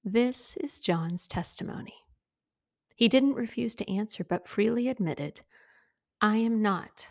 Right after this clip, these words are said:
the Messiah." "Who are you then?" they asked.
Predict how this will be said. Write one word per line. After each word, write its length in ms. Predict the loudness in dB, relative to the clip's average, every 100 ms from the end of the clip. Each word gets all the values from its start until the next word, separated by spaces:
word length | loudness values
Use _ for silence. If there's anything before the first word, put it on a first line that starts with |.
| -10 -4
the 80 |
Messiah." 480 | -2 -2 -4 -4 -8 -16 -20 _ _ _ _ _ _ _ _ _ _ 0
"Who 160 | 4 6
are 160 | 4
you 220 | 4 0 -2
then?" 320 | -6 -8 -14 _
they 140 | -4 -4
asked. 520 | -4 -8 -8 -10